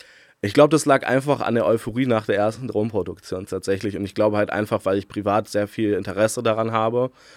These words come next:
und das generell auch bei T V N sehr gefördert wird. Also, ähm, das ist jetzt nicht irgendwie Honig um den Mund schmieren, das ist halt einfach wirklich so.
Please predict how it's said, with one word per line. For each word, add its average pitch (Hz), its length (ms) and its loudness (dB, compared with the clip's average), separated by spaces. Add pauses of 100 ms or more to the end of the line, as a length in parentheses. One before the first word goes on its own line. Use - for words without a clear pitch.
(300)
und 110 120 0
das - 360 2 (160)
generell 113 440 6
auch 107 100 2
bei 117 120 2
T 120 140 -2
V - 140 -2
N 107 160 0
sehr 104 160 2
gefördert 104 500 2
wird. 85 280 -6
Also, 98 460 -2
ähm, 98 260 -4
das 98 100 -4
ist - 60 -6
jetzt 101 180 -6
nicht 104 100 -6
irgendwie 101 200 -4
Honig 110 280 2
um 107 80 -6
den 110 40 -4
Mund 110 160 -2
schmieren, 117 160 -4
das 92 100 -6
ist - 40 -6
halt 87 120 -4
einfach 104 260 -4
wirklich 117 280 -2
so. 123 260 0